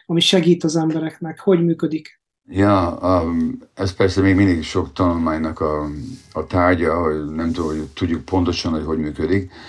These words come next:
Speaker 2: de általában úgy működik, hogy a, mondjuk azt a, a határt, a tudat és a tudattalan létező énjünknek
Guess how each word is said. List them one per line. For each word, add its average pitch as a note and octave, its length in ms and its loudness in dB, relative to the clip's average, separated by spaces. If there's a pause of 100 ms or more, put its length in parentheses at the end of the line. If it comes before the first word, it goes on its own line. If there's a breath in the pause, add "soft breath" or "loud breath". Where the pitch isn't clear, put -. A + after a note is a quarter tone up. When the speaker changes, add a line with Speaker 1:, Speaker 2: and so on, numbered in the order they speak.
(720 loud breath)
Speaker 2:
de F#2 200 0
általában E2+ 1160 0 (280)
úgy G2+ 200 0
működik, F2+ 520 0
hogy E2 240 -4
a, D#2+ 340 -2 (320)
mondjuk E2+ 260 -6
azt F2+ 240 -6
a, D#2+ 380 -2 (1400)
a F2+ 80 -10
határt, D#2 720 -2
a D2+ 260 -8
tudat E2 560 0
és D#2+ 180 -6
a E2 80 -2
tudattalan D#2 920 -2 (2500)
létező D#2+ 840 -4 (460)
énjünknek D#2 760 -2